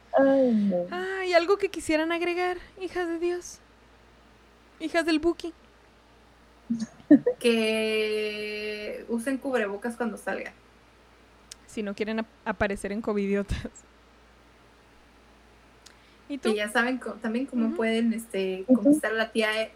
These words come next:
Speaker 3: a la tía Eve con un juguete.
Speaker 2: Con un
Speaker 1: Ay,
Speaker 2: juguete.
Speaker 1: qué triste, ay, así yo.
Speaker 2: Y no de
Speaker 3: Pues
Speaker 2: adulto.
Speaker 3: ni, pues ni tanto, porque no son baratos,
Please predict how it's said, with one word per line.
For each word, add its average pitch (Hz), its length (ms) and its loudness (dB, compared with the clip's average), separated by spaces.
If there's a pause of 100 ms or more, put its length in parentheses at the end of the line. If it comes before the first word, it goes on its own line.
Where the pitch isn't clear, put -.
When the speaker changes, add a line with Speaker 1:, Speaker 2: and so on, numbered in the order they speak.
Speaker 3:
a 202 80 -2
la 202 140 -2
tía 214 240 -2
Eve 311 240 -2 (100)
con 226 100 -4
un 214 840 -4
juguete. 208 300 -4 (840)
Speaker 2:
Con 208 180 -10
un 196 120 -10
Speaker 1:
Ay, 196 40 12 (140)
Speaker 2:
juguete. 190 160 6
Speaker 1:
qué 247 100 12 (140)
triste, 190 280 10
ay, 240 280 12
así 233 340 12
yo. 233 80 12 (580)
Speaker 2:
Y 262 100 4
no 233 160 6
de 233 100 10
Speaker 3:
Pues 247 200 12
Speaker 2:
adulto. 233 200 10
Speaker 3:
ni, 226 120 0
pues 254 300 12
ni 247 160 4
tanto, 226 460 2
porque 427 340 -2
no 226 200 -4
son 370 200 -6
baratos, 240 440 2